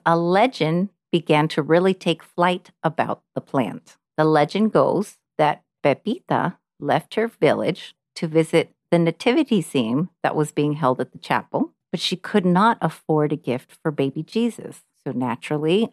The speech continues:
on her way, she simply grabbed some weeds, and other versions of the story say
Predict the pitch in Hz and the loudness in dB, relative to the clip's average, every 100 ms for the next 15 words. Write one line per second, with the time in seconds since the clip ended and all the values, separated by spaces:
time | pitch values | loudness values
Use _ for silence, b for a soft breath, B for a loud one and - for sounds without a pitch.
0 | - 165 160 151 156 220 277 196 269 - | 0 0 0 -2 0 2 4 4 2 -2
1 | _ - - 202 - 190 196 202 190 - | _ -10 -4 -2 0 -2 0 -4 -4 -2
2 | 156 147 151 - - 185 170 147 131 135 | 0 2 0 -4 -4 -2 0 0 -2 -2
3 | 165 _ _ - 165 - 156 156 147 147 | -8 _ _ -4 -2 0 2 0 2 2
4 | 147 143 131 123 123 - 110 120 131 - | 2 -2 -4 -6 -10 -6 -2 -2 -4 -4
5 | 110 131 | -2 -4